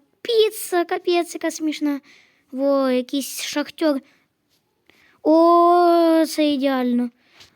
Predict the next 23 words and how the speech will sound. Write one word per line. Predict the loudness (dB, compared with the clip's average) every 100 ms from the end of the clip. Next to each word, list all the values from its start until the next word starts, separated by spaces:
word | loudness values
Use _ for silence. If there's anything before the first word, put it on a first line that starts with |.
| _ _
Це | -2 0
монстр, | 2 2 0 -2 -2
вообще, | -2 -2 -2 2
на | 4
мене | 6 4 2
воно | 0 0 -2
смішне. | -4 -6 -4 -8 -8 _ -20 _ _ -6
Цей | -2 -2
теж. | 0 0 2 0 -2 _ _ _ _ _
А | -8
цей | -2 0 2 0 -6 _
теж, | 0 0 0 -4
теж. | -6 -6 -6 -10 -20 _ -20 -20 _
Примерно. | -4 -2 0 -2 -4 -6
Оце | -6 0 2 2 0
вообще | -4 -8 -6 -2 0 -2 -4 _ -12
таке, | -8 -4 -6
що | -6 -10
це | -10
таке? | -12 -8 -8 -8 -12 _ _ -20 _ -14 -4
Далі | 0 0 0
ми | 0 0 0
подивимося. | -2 -2 0 0 -2 -4 -6 -8